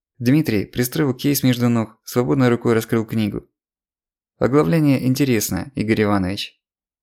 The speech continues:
Методика вербовки, составление психологического портрета, способы добывания информации, ведение досье. Даже методики проникновения в психику есть. А дальше в серии...»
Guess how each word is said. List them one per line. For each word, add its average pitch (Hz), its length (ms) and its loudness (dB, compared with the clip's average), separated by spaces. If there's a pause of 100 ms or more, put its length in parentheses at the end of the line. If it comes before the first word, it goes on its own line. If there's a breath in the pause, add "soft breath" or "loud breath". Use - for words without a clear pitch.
(200)
Методика 131 460 0
вербовки, 117 800 0
составление 143 560 0
психологического 120 800 0
портрета, 127 720 0
способы 131 440 -2
добывания 113 440 2
информации, 123 760 0
ведение 120 380 0
досье. 110 540 -6 (280)
Даже 135 340 0
методики 127 440 0
проникновения 120 640 0
в 113 60 -8
психику 123 400 -4
есть. 95 400 -4 (520)
А - 160 2
дальше 147 380 2
в 131 80 -4
серии...» 123 580 0